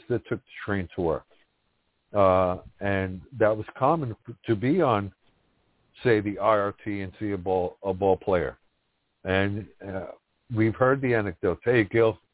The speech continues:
"Have a good game today." And you'd be like, "Thanks, chum. You know, I'll, I'll try to do good for the, for the neighborhood."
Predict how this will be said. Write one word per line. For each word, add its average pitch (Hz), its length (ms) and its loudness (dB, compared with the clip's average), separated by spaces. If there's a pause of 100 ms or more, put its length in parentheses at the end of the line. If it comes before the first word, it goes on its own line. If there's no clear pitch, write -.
(220)
"Have 113 120 2
a 107 40 -6
good 104 260 -4
game 127 260 0
today." 92 380 -6
And 85 100 -18
you'd 101 200 -16
be 110 120 -8
like, 104 180 -4 (160)
"Thanks, 104 240 0 (140)
chum. 95 240 -2 (640)
You 90 60 -8
know, 92 240 -4 (260)
I'll, 90 160 0
I'll 87 340 -6
try 95 180 4
to 90 120 -8
do 98 80 -8
good 92 260 -6
for 98 80 -10
the, 85 280 -4 (160)
for 101 60 -10
the 98 120 -6
neighborhood." 85 500 -2